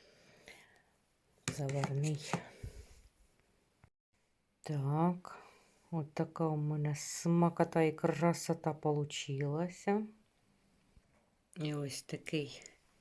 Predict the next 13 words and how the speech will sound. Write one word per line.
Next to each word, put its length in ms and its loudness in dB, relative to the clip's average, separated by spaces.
звідси 920 -4
він. 300 2
Такий 480 -6
гарненький, 1040 -4
височенький 920 6
получився. 960 0
Крему 400 4
так 180 -2
багато-багато. 1200 -2
Наклала, 560 0
щоб 220 -2
добре 320 -2
пропітався. 920 -4